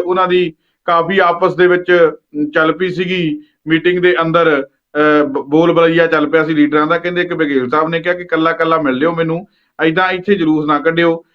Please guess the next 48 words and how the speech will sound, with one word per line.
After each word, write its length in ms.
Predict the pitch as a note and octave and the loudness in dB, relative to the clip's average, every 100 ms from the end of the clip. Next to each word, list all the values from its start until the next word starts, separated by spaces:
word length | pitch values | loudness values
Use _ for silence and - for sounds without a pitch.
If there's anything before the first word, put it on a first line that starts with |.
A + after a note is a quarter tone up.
| _ - | _ -2
ਤਾਂ 100 | F3+ | 0
ਬੜਾ 340 | D#3+ F3 G3 | 2 2 2
ਇਹੋ 260 | F3+ F#3+ G3+ | 4 4 4
ਜਿਹੀ 160 | G3+ G#3+ | 0 0
ਵੀ 120 | A#3 | 0
ਗੱਲ 180 | F#3 F3 | 0 0
ਜਿਹੜੀ 220 | F3+ G3 | 0 0
ਆ, 60 | |
ਕੱਲੇ 260 | F#3+ F3 F#3+ | 0 0 0
ਕੱਲੇ 340 | G3 G3 G3+ | 0 0 2
ਜੇ 360 | G3+ G3 F#3+ F#3+ - _ - | 2 0 0 -2 -8 _ -6
ਮਿਲਦੇ 380 | B2+ D3 E3+ G3+ | -2 0 2 2
ਆ 80 | G3+ | 2
ਤਾਂ 140 | G#3 | 0
ਮੈਨੂੰ 200 | G3 F#3+ | 0 0
ਲੱਗਦਾ 240 | F#3+ F3+ G3 | -2 2 2
ਐਲ 200 | F3 E3+ | 2 2
ਓ 140 | F#3 | 0
ਪੀ 280 | G3 G3 F#3+ | -4 -2 -2
ਅਤੇ 240 | F#3 F#3+ | 2 2
ਦੂਜੇ 340 | F3+ E3+ F3+ F#3 | 0 0 0 0
ਲੀਡਰਾਂ 320 | F3 F3 F3+ | 0 -2 0
ਵਾਸਤੇ 340 | F3 F3 F#3+ - | 0 0 -2 0
ਔਖਾ 360 | D3 - F#3+ | -2 0 0
ਹੋ 180 | D#3 D3+ | 2 2
ਜਾਣਾ 220 | D#3+ F#3+ | 2 2
ਹੈ, 160 | F3+ C#3 _ _ _ - | 2 0 _ _ _ -10
ਕਿਉਂਕਿ 220 | F#3 G#3+ | -4 -4
ਫੀਡਬੈਕ 560 | G#3 F3+ F#3+ G3 G#3 G#3+ | -2 -2 0 0 0 -2
ਇਹਨਾਂ 340 | G3+ F#3+ G#3 | -2 0 0
ਦੇ 260 | G3+ G3+ G3 | 2 2 0
ਸੰਦਰਭ 420 | F#3+ E3+ C#3 C3+ | -2 -2 -2 -2
ਦੇ 100 | F3+ | -2
ਵਿੱਚ 180 | F#3 - | -2 -6
ਕੋਈ 220 | G3 G3 | -6 -4
ਚੰਗੀ 340 | F3 E3+ G3 | -4 -6 -6
ਨਹੀਂ 240 | F#3 A#3 G#3 | -2 0 2
ਹੈ 100 | D#3+ | 2
ਆਮ 200 | D3+ D#3 | 2 0
ਆਦਮੀ, 280 | D#3 E3 | -2 -4
ਅਹ, 640 | D#3+ _ _ D3+ D#3+ D#3 D#3 | -6 _ _ 0 2 2 0
ਜਿਹੜੇ 260 | D#3+ F#3 F3+ | 2 2 2
ਆਮ 380 | D#3+ E3+ E3+ D#3+ | 2 2 0 0
ਵਿਧਾਇਕ 440 | E3 D3 C#3+ D3 | 2 2 0 -2
ਜਿਹੜੇ 240 | D#3 E3 | -2 0
ਹੈਗੇ 200 | D3 D3+ | 2 2
ਆ 60 | D#3 | 2
ਕਾਂਗਰਸ 380 | D3 C3 A#2 | 0 -2 -2